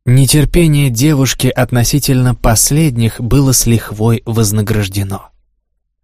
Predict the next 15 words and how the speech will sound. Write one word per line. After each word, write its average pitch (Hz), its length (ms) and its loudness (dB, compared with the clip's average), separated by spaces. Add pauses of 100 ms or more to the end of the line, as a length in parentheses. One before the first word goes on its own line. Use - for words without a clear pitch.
(500)
Целую 131 580 2
неделю 123 480 0
провела 107 400 0
сестра 113 460 -2
в 101 80 -4
Лондоне, 127 560 2
так - 340 -4
и 135 80 0
не 123 140 2
повстречавшись 120 880 0
с - 140 0
Кэролайн. 117 560 -4 (840)
В 117 140 0
оправдание 107 640 2
этому 117 580 -2